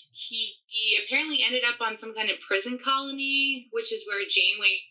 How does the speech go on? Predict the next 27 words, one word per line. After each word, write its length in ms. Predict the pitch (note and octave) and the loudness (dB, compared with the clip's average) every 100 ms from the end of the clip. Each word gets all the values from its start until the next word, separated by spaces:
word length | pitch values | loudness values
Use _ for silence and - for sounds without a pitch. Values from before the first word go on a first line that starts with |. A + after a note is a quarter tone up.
| - - | -8 0
found 340 | E3 E3+ - | 0 0 -4
him. 380 | C4 C4+ C4+ C4 | -8 -8 -8 -2
Like, 160 | G#3 | -2
she 460 | - - A3 G#3+ F#3 | 2 4 4 2 -2
went 380 | F#3 F3+ F#3+ - _ | 2 2 2 -2 _
to 60 | G3+ | -8
him 240 | G3 F#3 | -4 -4
specifically 1160 | F#3+ - F3 E3+ F3 - A3+ A#3 A#3+ B3 B3 B3 - - - - | -4 -2 -2 0 0 0 -2 0 2 4 2 0 -8 -14 -16 0
and 260 | F#3+ E3+ F3 | 2 2 2
got 320 | F3+ F#3 G#3+ | 0 0 -4
him 60 | G3+ F3 | -4 -2
out 80 | |
of 80 | E3+ | -2
space 460 | - - E3+ - - | -4 -2 0 0 -2
jail 560 | C4+ C4+ C#4 C4+ C4+ B3+ - | -2 0 0 0 -4 -10 -4
to 160 | G#3+ G3+ | 0 2
go 80 | |
on 320 | F#3 G3 G3+ F#3 | 2 2 2 0
this 220 | E3+ - | -4 -2
mission 540 | E3+ - A3 A3 A3+ A3 | 0 2 0 -2 -6 -4
because 320 | G3+ F#3 F3+ | 0 0 0
of 80 | F3 | -4
some 180 | E3 | -4
special 380 | D#3 - E3 E3 D3+ | -2 2 4 4 2
expertise 640 | D#3 - C#3 C#3+ D3+ - | 0 0 0 2 2 2
of 80 | G3 - _ | 0 -4 _
his. 640 | - A3 A3 A3+ - - | -2 0 2 0 -2 -4